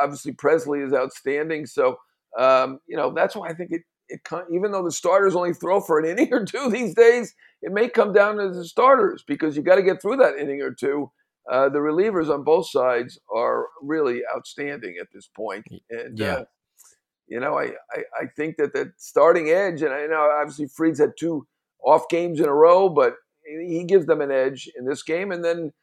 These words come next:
Speaker 1: certainly, boy, Anderson's been unbelievable in the postseason in his career. I mean, he's basically been a postseason pitcher.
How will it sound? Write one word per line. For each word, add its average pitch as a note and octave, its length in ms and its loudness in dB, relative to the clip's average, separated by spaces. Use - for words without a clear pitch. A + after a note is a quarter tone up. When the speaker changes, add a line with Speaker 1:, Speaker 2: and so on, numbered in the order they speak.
Speaker 1:
certainly, F3 480 -2
boy, D3+ 240 2
Anderson's C3+ 540 -6
been A#2+ 220 -12
unbelievable D3 880 -8
in A#2 100 -16
the - 80 -18
postseason A2+ 640 -10
in B2+ 80 -14
his A2+ 140 -18
career. D3+ 600 0
I G#2 120 0
mean, C3+ 180 0
he's F3+ 200 0
basically D3 540 2
been C#3+ 180 2
a D#3 60 4
postseason E3+ 640 2
pitcher. - 480 0